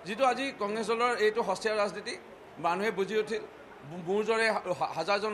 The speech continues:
লক্ষজন বুজি উঠিল, যাৰ কাৰণে আজি, আ, কংগ্ৰেছ দল পদত্যাগ কৰি পেলাই ভাৰতীয় জনতা পাৰ্টীৰ দলত যোগদান, আ, কৰি গৈ আছে। আৰু, এ, যিটো দেৱব্ৰত শইকীয়া ডাঙৰীয়াই কৈছে, তেখে-, মোৰ মাতৃ মে-, মৃত, আৰু এইটো এক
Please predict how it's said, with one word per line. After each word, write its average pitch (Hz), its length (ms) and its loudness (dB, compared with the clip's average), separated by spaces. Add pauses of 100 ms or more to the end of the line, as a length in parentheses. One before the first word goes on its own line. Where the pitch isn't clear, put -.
লক্ষজন 202 400 -4
বুজি 170 260 -4
উঠিল, 196 240 -2 (340)
যাৰ 196 160 4
কাৰণে 233 200 0
আজি, 208 280 0
আ, - 520 -4 (720)
কংগ্ৰেছ 202 300 0
দল 220 140 2 (240)
পদত্যাগ 202 360 -2
কৰি 208 140 2
পেলাই 208 180 -2
ভাৰতীয় 185 280 0
জনতা 180 240 -4
পাৰ্টীৰ 180 260 -4 (440)
দলত 175 240 0
যোগদান, 180 300 -4
আ, - 480 -6 (160)
কৰি 196 140 2
গৈ 170 220 0
আছে। - 200 -4 (640)
আৰু, 180 160 2
এ, 165 420 -2
যিটো 214 240 -2 (220)
দেৱব্ৰত 202 300 2
শইকীয়া 233 240 0
ডাঙৰীয়াই 226 300 -2
কৈছে, 190 300 0 (440)
তেখে-, 180 200 0 (200)
মোৰ 185 180 0
মাতৃ 202 360 0 (500)
মে-, 175 420 -2 (200)
মৃত, 175 260 -4 (720)
আৰু 160 120 -2
এইটো 190 240 0
এক 196 160 4